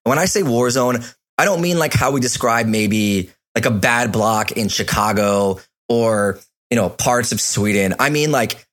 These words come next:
checkpoints with burning tires and stoned teenagers holding A K forty-sevens,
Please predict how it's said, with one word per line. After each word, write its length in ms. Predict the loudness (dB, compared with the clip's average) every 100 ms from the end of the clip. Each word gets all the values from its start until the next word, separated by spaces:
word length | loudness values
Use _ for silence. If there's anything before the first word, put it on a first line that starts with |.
| _ -2
checkpoints 880 | -2 0 0 2 0 -2 -4 -6 -8 -4
with 200 | -2 0
burning 300 | 0 0 0
tires 540 | 0 0 2 0 0
and 120 | -2
stoned 320 | -2 0 0
teenagers 520 | 0 0 2 2 0 0
holding 320 | 0 0 0
A 140 | -2
K 160 | 0 -2
forty-sevens, 800 | 0 -2 0 0 0 0 -2